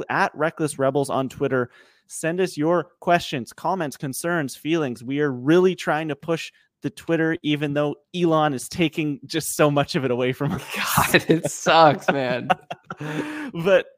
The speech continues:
Speaker 1: please go over there. If you listen to the show, follow us. Let us know you listen. Say hello.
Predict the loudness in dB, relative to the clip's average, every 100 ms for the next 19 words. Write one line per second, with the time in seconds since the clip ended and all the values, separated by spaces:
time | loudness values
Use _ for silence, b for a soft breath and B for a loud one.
0 | _ -6 2 2 2 0 -2 0 -2 -2
1 | 0 0 0 -4 -2 -2 -2 -4 -4 -2
2 | -4 -6 -2 2 4 4 2 -2 -4 -8
3 | -2 -2 -2 -4 -2 -2 -2 -4 -6 -10
4 | -10 -4 -2 -2 -2 0 -2